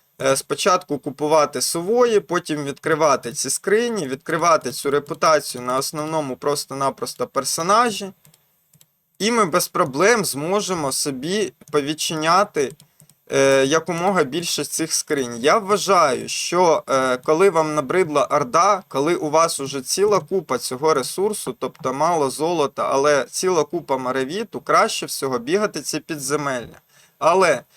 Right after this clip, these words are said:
ми можемо робити це не на головному персонажі. На головному персонажі нам, наприклад, потрібні ось ці предмети. Нам набридла орда.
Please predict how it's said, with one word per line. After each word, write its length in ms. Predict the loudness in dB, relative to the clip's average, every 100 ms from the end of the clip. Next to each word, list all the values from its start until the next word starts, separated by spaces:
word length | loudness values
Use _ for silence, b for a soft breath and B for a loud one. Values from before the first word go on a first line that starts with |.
| b _
ми 140 | -2 2
можемо 420 | 2 2 2 2
робити 420 | 4 2 0 -2
це 220 | -4 -2 0
не 200 | 0 2
на 140 | 2
головному 600 | 2 2 2 2 -2 -2
персонажі. 720 | -4 -4 -4 -4 -4 -4 -6
На 140 | -6 -2
головному 640 | 0 0 2 2 2 0
персонажі 720 | 0 -2 -2 2 2 2 -2
нам, 240 | 0 2
наприклад, 540 | 0 0 -4 0 -2 -2
потрібні 500 | -6 -4 -4 -2 -4
ось 120 | -6
ці 180 | -4 -6
предмети. 580 | -2 -2 -2 -4 -4 -4
Нам 280 | 0 2 2
набридла 520 | -2 -2 -4 0 2
орда. 440 | 2 0 0 -2